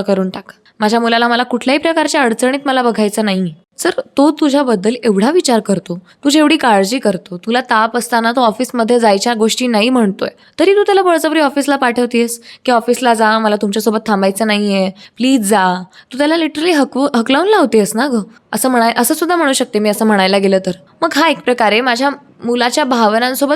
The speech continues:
खेळणंच झाला ना हा प्रकार. म्हणजे तू त्याच्या भावनांशी जाणीवपूर्वक वागतच नाहीये, त्याच्या भावनांशी खेळतेस, असं सुद्धा मला म्हणायला हरकत नाही. हे बघ काव्या, तू खूप चांगली मुलगी आहेस,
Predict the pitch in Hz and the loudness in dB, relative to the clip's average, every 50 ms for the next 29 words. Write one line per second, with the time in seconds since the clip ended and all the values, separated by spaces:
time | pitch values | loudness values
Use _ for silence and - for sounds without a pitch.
0 | 277 - - 269 247 247 269 311 311 285 277 240 208 208 247 302 302 277 247 - | -2 0 0 0 0 0 0 -2 0 0 2 2 2 0 0 0 -2 -2 -2 -2
1 | 233 226 233 226 226 233 233 226 214 202 247 240 247 - _ _ _ - 277 311 | -2 0 0 0 0 0 0 -2 0 0 -2 -2 -4 -8 _ _ _ -6 -4 -4
2 | 320 311 302 330 - 320 311 302 277 262 269 277 285 285 277 320 302 285 262 240 | -4 -2 -2 0 0 2 2 2 2 2 2 0 0 0 -2 -2 0 0 0 0
3 | 247 269 285 262 294 294 294 294 294 294 - - _ _ - 262 262 262 262 285 | 0 0 0 0 0 0 2 0 0 -2 -6 -14 _ _ -2 0 0 0 0 0
4 | 330 320 370 349 - 339 311 277 254 233 208 208 202 240 254 285 269 262 240 226 | -2 -2 -4 -6 -4 -4 -2 -2 0 0 -2 0 0 0 0 0 0 2 2 0
5 | 247 262 269 277 269 302 302 302 277 269 254 269 277 392 370 277 208 - - - | 0 -2 -2 -2 -2 -4 -4 0 0 0 0 2 0 0 0 0 -2 -6 -8 -14
6 | - _ _ _ _ - 240 240 302 294 339 294 294 330 320 302 285 285 277 262 | -18 _ _ _ _ -4 -2 -2 0 -2 -2 0 0 0 0 2 2 2 2 2
7 | 240 220 233 233 233 208 190 - 196 190 - - - _ - - - 226 214 220 | 2 2 2 2 2 0 0 -4 -6 -6 -8 -14 -20 _ -20 -6 -4 -2 -2 -2
8 | 220 - - 190 185 190 - 202 - _ _ _ _ _ - 247 - 277 - - | -2 -2 -4 -4 -4 -6 -10 -16 -18 _ _ _ _ _ -4 -4 -4 -4 -2 -2
9 | 254 226 202 196 202 202 196 190 180 175 175 - - - - - | -2 -2 0 0 0 0 0 -2 -2 -4 -6 -10 -12 -12 -12 -14